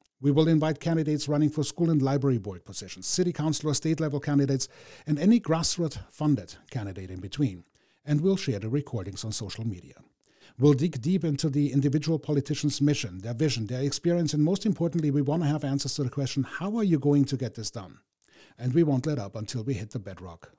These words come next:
of information. More importantly, though, we involve you, the audience. Once we do have a confirmed guest, we'll let you know who the guest will be, and we invite you to ask questions.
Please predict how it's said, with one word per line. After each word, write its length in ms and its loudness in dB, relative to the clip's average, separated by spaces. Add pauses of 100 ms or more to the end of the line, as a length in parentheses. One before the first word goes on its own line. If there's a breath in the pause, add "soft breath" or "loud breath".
of 120 -10
information. 600 -10 (760 soft breath)
More 180 4
importantly, 460 6
though, 280 -4 (100)
we 200 -2
involve 340 2
you, 220 -2 (360)
the 140 2
audience. 480 -10 (420 loud breath)
Once 240 4
we 80 4
do 120 4
have 160 4
a 40 -2
confirmed 440 2
guest, 420 -8
we'll 160 0
let 240 -2
you 80 0
know 100 2
who 80 0
the 80 -2
guest 320 -2
will 120 2
be, 360 -4
and 160 2
we 140 2
invite 420 2
you 300 -2 (180)
to 100 0
ask 220 -2
questions. 520 -4